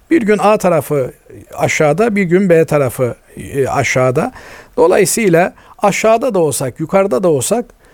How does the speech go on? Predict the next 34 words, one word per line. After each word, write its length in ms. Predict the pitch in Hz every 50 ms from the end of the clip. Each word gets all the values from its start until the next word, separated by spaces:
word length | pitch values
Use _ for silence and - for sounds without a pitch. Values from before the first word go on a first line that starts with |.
| _ _
şunu 500 | - - - - 202 214 247 247 233 - 127
güvenle 480 | 151 170 202 226 233 214 185 175 151
hissedebilmeliyiz. 1120 | 147 180 170 - - 160 147 156 151 147 147 147 151 151 156 160 170 165 156 180 185 - - _ _ _
Ben 200 | - 311 247 208
bu 100 | 190 185
toplumda 460 | - 185 185 185 180 180 165 160 156 151
olduğum 460 | 151 160 165 156 147 165 185 175 143
sürece 540 | - - 135 135 127 120 131 165 190 214 - - - - - _ _ _
ne 300 | 240 226 208 190 170 185
bu 100 | 196 185
toplum 460 | - 165 160 - - 151 143 139 131
beni, 420 | 139 143 151 175 196 220 247 190 151
ne 180 | 175 180 160
benim 240 | 156 151 160 165 143
çoluk 340 | - - 151 156 165 147 -
çocuğumu 500 | - 147 139 123 135 135 135 165 185 175
zayi 300 | 135 143 143 139 139 139
etmez. 440 | 123 - - 160 185 233 - - - - - - - - - - _ -
Bu 180 | 359 349 208 180
bilinçle 640 | 185 202 254 247 - - - 160 156 180 233 233 - _ -
biz 220 | 311 247 147 131
de 140 | 151 147 185
bu 80 | 240 -
toplumun 580 | 165 160 180 - 151 143 147 185 214 185 160
bütün 280 | 160 - - 220 208 165
fertlerine, 800 | - - 139 135 - - 135 131 123 123 120 123 143 196 247 - _ _ _ - - - - -
bırakın 340 | 302 311 254 - - 220 190
insanlarına, 760 | 170 160 143 - 151 156 147 139 131 131 143 151 196 214
taşına, 440 | - - 196 156 - 165 160 147 135
toprağına, 580 | - 185 190 185 - 156 147 139 156 185 185 -
ağacına 540 | 165 156 156 151 143 147 160 175 180 165 135
bile 260 | 123 123 139 165 156
sahip 380 | - - 147 139 151 180 180
çıkarak 460 | - - 131 - 131 127 127 160 185